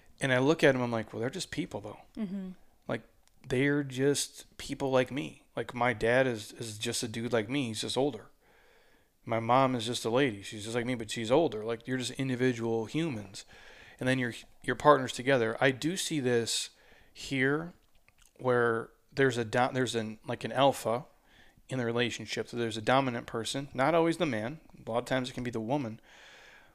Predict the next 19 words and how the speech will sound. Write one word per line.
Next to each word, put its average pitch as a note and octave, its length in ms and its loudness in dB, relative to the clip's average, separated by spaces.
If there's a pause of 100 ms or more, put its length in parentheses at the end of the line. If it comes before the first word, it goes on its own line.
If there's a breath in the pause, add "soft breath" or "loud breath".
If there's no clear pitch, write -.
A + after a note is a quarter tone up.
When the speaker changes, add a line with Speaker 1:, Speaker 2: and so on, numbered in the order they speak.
(120)
Speaker 1:
But B2 140 -2
then C#3 160 0
that C#3 260 4
person D#3+ 480 0
who's A2+ 260 -6
not A#2 320 2
the C3 120 0
alpha C3+ 320 4
gravitates A#2 800 0
towards A2+ 340 -2
that A2 200 -2
person, C3+ 320 -2
and B2 100 -4
they A2 80 -2
lose A2 240 -4
their A2+ 160 -2
own B2 160 -2
identity. G#2+ 580 -6 (540 loud breath)
Like, A2+ 240 -2